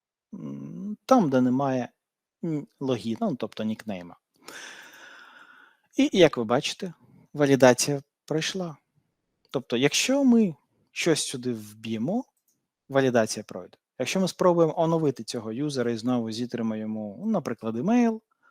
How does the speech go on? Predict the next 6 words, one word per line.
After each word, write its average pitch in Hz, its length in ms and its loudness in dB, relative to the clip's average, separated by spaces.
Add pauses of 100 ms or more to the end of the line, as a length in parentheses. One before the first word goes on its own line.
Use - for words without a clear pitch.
(1300)
валідація 120 800 0 (560)
знову, 107 480 -10 (1120)
а, 113 440 -4
знову 135 300 -4
поверне 131 600 4
нас. 101 340 -10